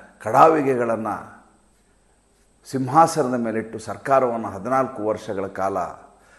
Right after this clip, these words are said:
ಅಯೋಧ್ಯೆಯನ್ನು ರಾಜ್ಯಭಾರ ಮಾಡಿದ್ನು, ಅದೇ ರೀತಿ ನಾನು ನಾಲ್ಕು ತಿಂಗಳುಗಳ ಕಾಲ ರಾಜ್ಯಭಾರ ಮಾಡ್ತೀನಿ ಅಂತ ಹೇಳಿದರು.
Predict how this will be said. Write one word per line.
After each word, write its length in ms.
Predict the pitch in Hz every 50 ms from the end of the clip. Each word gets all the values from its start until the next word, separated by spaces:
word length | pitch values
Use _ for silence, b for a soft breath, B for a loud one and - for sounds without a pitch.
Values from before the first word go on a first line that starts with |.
| b b - -
ಅಯೋಧ್ಯೆಯನ್ನು 880 | 117 135 143 139 - 117 117 120 117 110 104 104 101 92 78 - -
ರಾಜ್ಯಭಾರ 460 | - 104 117 110 120 92 107 110 104
ಮಾಡಿದ್ನು, 420 | 98 92 90 90 90 98 135 143 117
ಅದೇ 240 | 107 113 147 175 170
ರೀತಿ 280 | 143 135 - - 143
ನಾನು 240 | 117 113 107 107 107
ನಾಲ್ಕು 380 | 101 98 107 135 160 156 147 143
ತಿಂಗಳುಗಳ 480 | - - 113 104 101 101 95 87 90
ಕಾಲ 300 | 87 - - 87 76 85 123 156 - - -
ರಾಜ್ಯಭಾರ 540 | 107 110 131 123 120 113 101 107 98 95 90
ಮಾಡ್ತೀನಿ 400 | - 90 90 - - - 98 101
ಅಂತ 140 | 131 - 139
ಹೇಳಿದರು. 360 | 113 101 90 80 - -